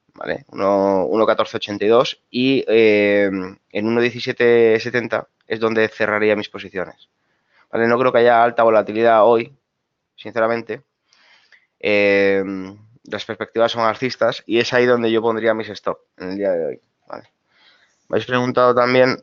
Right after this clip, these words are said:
eh, que analice el crudo. Y vamos a ver lo que está haciendo el crudo.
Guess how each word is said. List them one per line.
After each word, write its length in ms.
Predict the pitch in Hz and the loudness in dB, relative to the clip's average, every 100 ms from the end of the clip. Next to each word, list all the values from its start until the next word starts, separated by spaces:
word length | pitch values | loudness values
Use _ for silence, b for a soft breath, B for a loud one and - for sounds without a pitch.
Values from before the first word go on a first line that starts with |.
| - | -4
eh, 680 | 107 104 104 101 98 95 90 | 2 4 4 4 4 2 2
que 80 | 107 | -2
analice 720 | 104 113 123 117 113 113 107 - _ _ _ | -4 -4 0 2 4 2 0 -4 _ _ _
el 240 | 92 104 104 | -6 -4 -4
crudo. 400 | 127 117 117 - _ _ _ _ _ _ _ _ _ _ _ _ _ _ _ _ _ _ _ _ _ _ _ _ _ _ _ _ _ _ _ _ _ _ _ _ - B B B B | -2 0 0 -4 _ _ _ _ _ _ _ _ _ _ _ _ _ _ _ _ _ _ _ _ _ _ _ _ _ _ _ _ _ _ _ _ _ _ _ _ -16 B B B B
Y 80 | 71 | -6
vamos 200 | 90 113 | -4 -2
a 60 | |
ver 100 | 104 | -2
lo 140 | 104 92 | -2 -4
que 60 | |
está 140 | 90 98 | -4 -8
haciendo 200 | 101 80 | -8 -8
el 60 | |
crudo. 260 | 95 95 | -4 -4